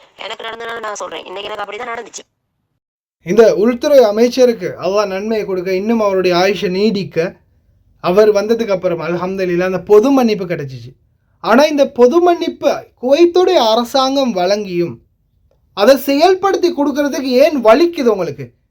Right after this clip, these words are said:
Speaker 2: இலங்கை அரசாங்கத்தோட பேசுறதுக்கு ஏன் உங்களால முடியல?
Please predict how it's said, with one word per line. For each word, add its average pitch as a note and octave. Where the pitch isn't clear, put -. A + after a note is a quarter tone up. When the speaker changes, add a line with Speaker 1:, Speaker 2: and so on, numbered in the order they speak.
Speaker 2:
இலங்கை D#4+
அரசாங்கத்தோட C#4+
பேசுறதுக்கு B3+
ஏன் D#4
உங்களால B3+
முடியல? G#3+